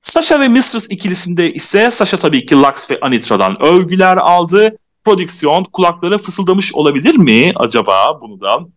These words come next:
"Sasha'yı övün, Sasha'yı övün." diye. Çünkü finalde Ru'nun da görünmeyen görüntülerde ya da Reunion'da mıydı emin değilim. Sasha'ya deli gibi böyle "Bayılıyorum sana, aşığım sana." falan dediği sahneler varmış.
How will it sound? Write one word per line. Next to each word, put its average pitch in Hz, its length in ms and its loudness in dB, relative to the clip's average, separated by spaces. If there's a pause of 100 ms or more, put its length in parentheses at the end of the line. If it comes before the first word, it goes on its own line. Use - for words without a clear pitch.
(120)
"Sasha'yı - 380 -2
övün, 135 180 0
Sasha'yı 123 400 -4
övün." 113 360 -2
diye. 180 240 2 (160)
Çünkü 226 460 2 (760)
finalde 190 420 2
Ru'nun 185 580 2
da 143 360 0
görünmeyen 127 760 -2
görüntülerde 117 920 0 (160)
ya 120 120 -2
da 123 160 4
Reunion'da 120 420 4
mıydı 95 240 2
emin 110 260 2
değilim. 127 320 4 (260)
Sasha'ya 160 540 0
deli 160 220 4
gibi 135 240 0
böyle 127 520 0
"Bayılıyorum 156 460 4
sana, 139 260 -2
aşığım 139 460 -2
sana." 131 240 -2
falan 127 420 0
dediği 127 520 -2 (200)
sahneler 123 580 -2 (280)
varmış. 98 560 -2